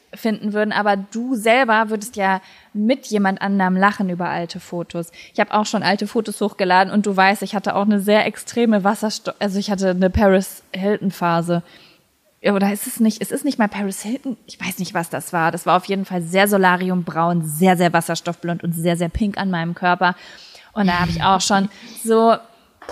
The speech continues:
Speaker 1: ich glaub, die Leute, ich, ich muss aber auch immer vorsichtig sein, weil manche Leute sind auch so, dass sie sich dir nahe fühlen, wenn sie dich necken. Also sie machen so Witze über dich und eigentlich ist es liebevoll gemeint, aber ich kenn die ja nicht, die kennen nur mich.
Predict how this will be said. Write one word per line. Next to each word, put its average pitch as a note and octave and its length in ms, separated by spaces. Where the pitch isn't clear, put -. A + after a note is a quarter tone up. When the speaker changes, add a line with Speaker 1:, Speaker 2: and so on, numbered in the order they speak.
Speaker 1:
ich - 200
glaub, C4 220
die B3+ 80
Leute, G3+ 260
ich, - 220
ich - 140
muss C#4+ 180
aber A#3 140
auch A3 60
immer G3 200
vorsichtig F#3 600
sein, F3 220
weil F3+ 100
manche G#3+ 320
Leute F#3+ 340
sind F#3 240
auch F3+ 120
so, F3+ 200
dass F3 180
sie F3+ 120
sich F3 200
dir F3+ 140
nahe F3 340
fühlen, G3 320
wenn F3+ 200
sie F3 120
dich E3 220
necken. G3 280
Also F#3 160
sie F#3+ 60
machen A3 240
so F#3 160
Witze B3+ 280
über C4+ 160
dich C#4+ 300
und F#3+ 160
eigentlich G3+ 460
ist F#3+ 120
es F3+ 140
liebevoll B3 520
gemeint, A3+ 360
aber F#3+ 200
ich - 160
kenn A#3 320
die F#3+ 100
ja E3 160
nicht, E3 320
die F3+ 60
kennen F#3+ 300
nur F3+ 100
mich. F3 560